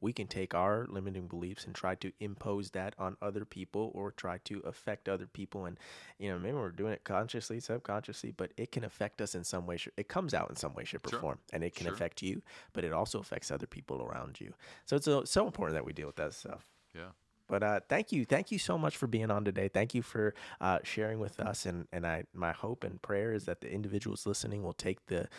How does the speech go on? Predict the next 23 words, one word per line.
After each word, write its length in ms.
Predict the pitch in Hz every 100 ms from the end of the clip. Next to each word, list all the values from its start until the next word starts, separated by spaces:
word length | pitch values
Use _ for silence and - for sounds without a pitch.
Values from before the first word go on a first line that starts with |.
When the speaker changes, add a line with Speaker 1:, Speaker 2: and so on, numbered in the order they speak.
| - -
Speaker 1:
practical 460 | 123 143 120 -
side 260 | - - 82
of 80 | 71
this. 220 | 90 -
I 60 | 85
think 200 | 101 101
we've 140 | 95
given 240 | 104 98
them 200 | 95 92
some 200 | - 98
homework 380 | 92 107 117 98
that 120 | 87
they 100 | 82
could 200 | 80 82
do 180 | 78 95
where 100 | 92
they 140 | 87 92
could 160 | 196
sit 240 | - 101 -
down, 380 | - 80 95 - - - - -
and 160 | 104 113
it's 160 | 139 -
self-evaluation. 1120 | - 135 131 117 131 120 107 101 - -